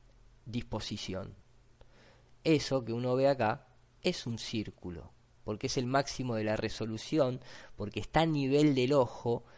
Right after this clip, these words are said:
y porque la perspectiva, como se puede incluso notar con el humo, que el humo no va a llegar hasta el borde de, de la atmósfera, del otro lado de la esfera,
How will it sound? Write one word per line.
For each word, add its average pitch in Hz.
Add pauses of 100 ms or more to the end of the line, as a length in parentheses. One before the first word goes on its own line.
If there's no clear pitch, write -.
(180)
y 110
porque 113
la 110
perspectiva, 117
como 104
se -
puede 120
incluso 113
notar 110
con 123
el 139
humo, 113
que 101
el 101
humo 104
no 101
va 104
a -
llegar 104
hasta 104
el 107
borde 110
de, 101
de 107
la 104
atmósfera, 110
del 104
otro 98
lado 110
de 117
la 107
esfera, 107